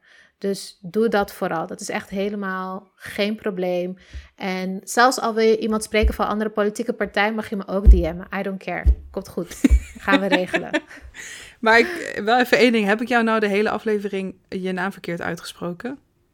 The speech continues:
Speaker 1: Nee, nee, nee. Sorry.
Speaker 2: Oké.
Speaker 1: Ja, de meeste mensen zeggen, oh, dat is heel grappig. De meeste mensen zeggen Imane. Maar
Speaker 2: Oké.
Speaker 1: het is Iman, hoor. Het, je, je kan gewoon Iman zeggen. Eh, maar ik,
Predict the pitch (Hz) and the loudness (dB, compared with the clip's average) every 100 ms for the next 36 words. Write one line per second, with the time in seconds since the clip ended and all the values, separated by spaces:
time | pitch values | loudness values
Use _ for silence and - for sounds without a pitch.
0 | _ _ - - - 247 294 320 320 269 | _ _ -20 -18 -2 6 8 8 6 4
1 | 208 - - 277 285 208 - 214 185 202 | 2 -6 2 2 4 2 0 2 6 8
2 | 214 202 247 247 320 392 - 262 262 349 | 6 2 -2 2 4 4 0 0 2 0
3 | 277 202 226 220 220 190 185 185 - 185 | 0 0 0 -2 -2 -4 -4 -8 -8 -8
4 | 185 - 208 208 165 190 185 196 214 196 | -6 -8 -8 -10 -14 -10 -6 -6 -6 -8
5 | 180 190 185 208 190 175 170 185 240 339 | -8 -10 -10 -8 -8 -6 -6 -6 -8 -10
6 | 359 _ _ _ _ - 208 165 - 277 | -14 _ _ _ _ 0 0 2 0 0
7 | 269 190 180 240 294 294 233 220 220 196 | 2 2 0 0 -2 -4 -4 -4 -4 -4
8 | 226 220 196 220 220 208 190 - 180 190 | -4 -6 -8 -4 -2 -2 -4 -6 -8 -8
9 | 233 - - - - - - 220 220 220 | -8 -12 -20 -18 -20 -16 -6 -2 -2 -4
10 | - 226 226 - 262 - | -6 -2 -2 0 -4 -4